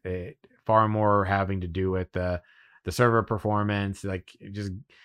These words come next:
having a whole lot going on. I think it's a similar reason to why you have a lot of, like, these, you know, particle effects that are so flashy that still are there.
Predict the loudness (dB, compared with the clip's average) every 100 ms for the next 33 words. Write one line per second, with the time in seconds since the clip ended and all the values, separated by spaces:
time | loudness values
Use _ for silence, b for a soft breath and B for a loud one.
0 | b b 2 6 6 6 6 6 6 4
1 | 2 2 4 4 2 2 2 0 -2 0
2 | 2 2 2 0 0 0 2 2 2 0
3 | -2 -2 0 0 -2 -4 -4 -6 -8 -12
4 | b b b b b b -6 -4 -4 4
5 | 4 6 2 2 2 0 0 0 0 2
6 | 2 2 -2 -6 -4 -4 -2 -2 -4 -6
7 | -8 -4 -2 -2 -2 -2 -4 -6